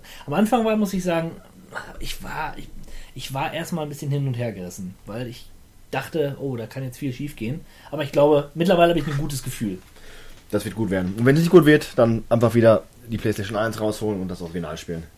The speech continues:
Speaker 1: So ist es. Dragon Quest Heroes, The World Trees Woo and the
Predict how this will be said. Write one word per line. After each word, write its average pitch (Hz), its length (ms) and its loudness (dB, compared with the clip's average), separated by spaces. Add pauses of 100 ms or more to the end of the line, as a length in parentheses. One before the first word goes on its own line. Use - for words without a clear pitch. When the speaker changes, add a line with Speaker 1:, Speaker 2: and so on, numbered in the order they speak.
(220)
Speaker 1:
So 110 360 -10
ist 135 260 -8
es. - 320 -12 (1800)
Dragon 226 480 0 (200)
Quest - 500 -2
Heroes, 110 880 -6
The 127 140 -6
World 208 320 -2
Trees 135 480 -6
Woo 117 320 -6 (260)
and 107 280 -10
the 92 160 -8